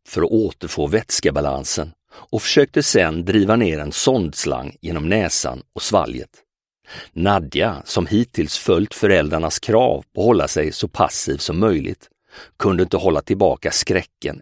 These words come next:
inför att få en plastslang instucken genom näsan.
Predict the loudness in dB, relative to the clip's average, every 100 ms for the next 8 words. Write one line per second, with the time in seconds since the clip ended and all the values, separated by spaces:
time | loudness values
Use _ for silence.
0 | _ -4 2 2 2 0 -2 -2 -2 -2
1 | -2 -6 -4 -2 -4 -8 -2 0 0 -2
2 | -4 -4 -4 -2 -2 0 -2 -2 -6 -8